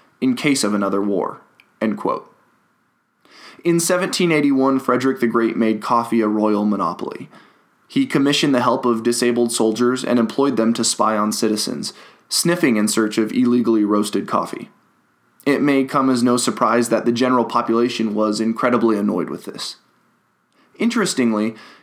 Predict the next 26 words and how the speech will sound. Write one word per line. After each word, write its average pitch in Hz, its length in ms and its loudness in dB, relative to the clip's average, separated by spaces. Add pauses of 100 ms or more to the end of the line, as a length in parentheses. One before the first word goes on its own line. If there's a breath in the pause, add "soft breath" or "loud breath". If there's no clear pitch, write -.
(140 loud breath)
in 165 140 0
his 170 200 0
later 175 280 2
years, 107 320 0
Frederick 160 440 -2
the 147 80 0
Great 123 280 -2
was 110 160 -2
known 110 280 0
to 117 100 -6
rise 104 340 0
before 113 360 -2
dawn 101 440 -2
and 113 160 -4
consume 110 480 0
six - 400 -2
to - 200 -4
eight 110 220 0
cups - 280 -2
of 110 120 -2
coffee 107 400 0
before 113 380 2
attending 110 480 0
to 113 100 -6
state - 320 -4
business. - 500 -6